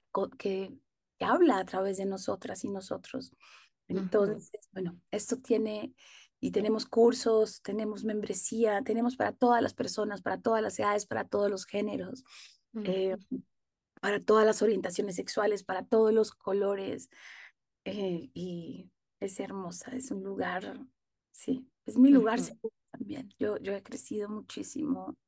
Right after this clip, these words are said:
Speaker 1: desde que la creé a hoy, ha sido el lugar donde me, donde crezco y me transformo y, y como guía, como maestra,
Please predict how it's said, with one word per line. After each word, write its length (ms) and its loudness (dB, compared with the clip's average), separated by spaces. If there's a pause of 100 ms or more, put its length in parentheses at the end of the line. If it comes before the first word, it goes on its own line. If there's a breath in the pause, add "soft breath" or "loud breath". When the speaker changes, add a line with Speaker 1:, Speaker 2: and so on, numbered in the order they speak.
(360 soft breath)
Speaker 1:
desde 400 -2
que 160 -6
la 480 -4
creé 640 2 (400)
a 160 0
hoy, 420 8 (560 loud breath)
ha 80 -6
sido 280 0
el 80 -4
lugar 420 2 (680)
donde 320 -4
me, 560 -4 (260)
donde 260 0
crezco 440 -2
y 80 -4
me 160 -4
transformo 720 -6
y, 300 -10 (380)
y 140 -6
como 420 -4
guía, 320 0
como 240 -2
maestra, 800 -8